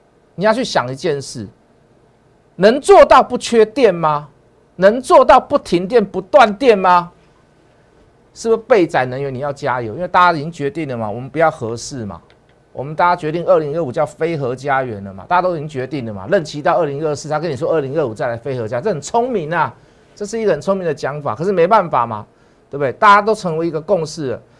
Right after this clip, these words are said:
既然是投票选出来的，哦，这，那就是要大家要遵守。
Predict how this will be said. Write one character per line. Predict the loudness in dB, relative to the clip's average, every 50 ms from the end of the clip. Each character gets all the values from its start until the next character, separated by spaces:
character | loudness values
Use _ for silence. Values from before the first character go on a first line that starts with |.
| _ _ _
既 | -4 0 2
然 | 2 2 2
是 | -2 -4
投 | -2 0
票 | 2 2 2
选 | 2 0 -4 -6 -6
出 | -6 -4 -2
来 | 0 0 0 -2
的， | -4 -4 -6 -6 -10 _ _ _ _ _
哦， | -16 -14 -12
这， | -10 -10
那 | -8 -6 -4 -4 -4
就 | -4 -8
是 | -8 -4 -2
要 | -2 -2
大 | 0 0
家 | 0 0
要 | 0 -2
遵 | -4 -6 -8 -10 -10
守。 | -12 -14 -14